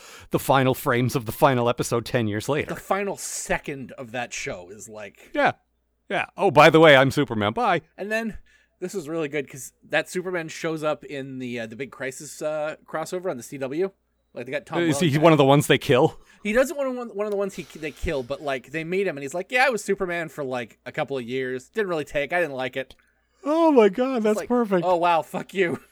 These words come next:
Speaker 1: Uh, <sighs> I don't know. I never really watched that show. I'm not gonna, like, I definitely have a soft spot for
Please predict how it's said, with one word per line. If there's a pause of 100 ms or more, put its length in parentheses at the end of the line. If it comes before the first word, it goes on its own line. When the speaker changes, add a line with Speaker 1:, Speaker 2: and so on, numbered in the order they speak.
(540)
Speaker 1:
Uh, (340)
<sighs>
I
don't
know.
I
never
really
watched
that
show.
I'm
not
gonna,
like, (440)
I (280)
definitely
have
a
soft
spot
for